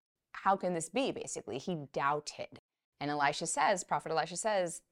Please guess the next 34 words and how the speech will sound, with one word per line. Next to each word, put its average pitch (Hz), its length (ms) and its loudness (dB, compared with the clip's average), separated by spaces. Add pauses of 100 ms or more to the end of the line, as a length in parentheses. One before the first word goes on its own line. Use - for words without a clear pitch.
"You 202 200 6
will 247 180 8
see 262 200 4
it 233 100 8
come 226 140 0
to 196 100 2
pass, - 600 0 (180)
but - 140 0
you 208 160 2
won't 196 160 4
be 196 100 4
able 175 160 2
to - 200 -4 (120)
eat 190 260 -2
and 147 120 2
enjoy." 143 560 -4 (140)
So 196 520 4
there 185 380 4
are, 147 480 6
so - 120 -6
meanwhile, 247 540 2 (480)
there 190 160 4
are 170 340 6
some 175 220 -2
people 214 540 -2 (160)
who 196 100 -4
had 180 180 0
leprosy 175 560 -2
on 156 140 -2
the 156 60 -2
gate - 600 -2 (120)
of 156 80 -4
the 175 100 -6
city, - 400 -6